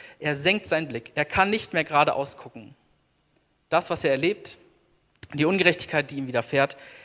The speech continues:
die führt dazu, dass er nicht mehr mit erhobenen Hauptes durchs Leben gehen kann. Kain ist ohne erkennbaren Grund der Benachteiligte, der Zurückgesetzte. Und ich finde, das ist erstmal eine völlig normale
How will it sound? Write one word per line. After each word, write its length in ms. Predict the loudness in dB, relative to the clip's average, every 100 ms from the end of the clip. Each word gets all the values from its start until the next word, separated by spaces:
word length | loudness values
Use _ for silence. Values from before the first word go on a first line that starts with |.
| -20 -10
die 100 | -8
führt 260 | 4 6
dazu, 200 | 6 4
dass 160 | 0 0
er 360 | 2 4 2 -2 -8
nicht 300 | -6 -6 -4
mehr 320 | 0 0 -2 -8 -20 _
mit 120 | -6
erhobenen 400 | -4 -2 -4 -4
Hauptes 240 | -6 -8 -8
durchs 280 | -8 -6
Leben 200 | -4 -4
gehen 220 | -6 -10 -12
kann. 260 | -16 -18 -20 _ _ _ _ _ _ _ _ _ _ _ _ _ _ _
Kain 220 | 4 4
ist 120 | 4
ohne 220 | 0 0
erkennbaren 360 | 0 -2 -2 0
Grund 140 | 0
der 60 | 0
Benachteiligte, 800 | 4 2 2 -6 -6 -8 -10 -10 -14 _ _ _ _ _ -10 -2
der 80 | 0
Zurückgesetzte. 800 | 2 2 0 -4 -4 -6 -12 -14 -14 -14 -6
Und 100 | 0
ich 100 | 0
finde, 200 | 4 6
das 340 | 8 6 4 -6 -12 -18 -6
ist 180 | -2 10
erstmal 380 | 10 10 4
eine 80 | 4
völlig 600 | 2 6 8 8 0 -4 -6 -8
normale 760 | -4 0 4 6 6 4 2